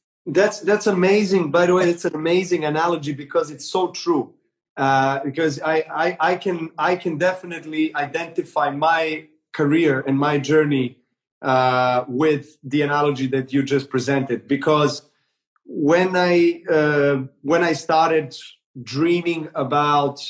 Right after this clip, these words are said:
professional tennis, about winning Wimbledon, there was, you know, the most recognized tennis tournament in the world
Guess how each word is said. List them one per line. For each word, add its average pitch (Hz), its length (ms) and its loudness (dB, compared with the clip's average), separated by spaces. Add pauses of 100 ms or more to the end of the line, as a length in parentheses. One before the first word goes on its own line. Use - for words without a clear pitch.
(540)
professional 151 600 0
tennis, 147 560 -2
about 135 680 0
winning 147 680 -2
Wimbledon, 147 580 -2
there 135 140 -6
was, 127 220 -14
you 143 80 -6
know, 127 340 -2
the 127 80 -18
most 131 320 -2
recognized 143 600 -2
tennis 135 240 -10
tournament 135 320 -6
in 131 60 -8
the 131 80 -8
world 131 460 -2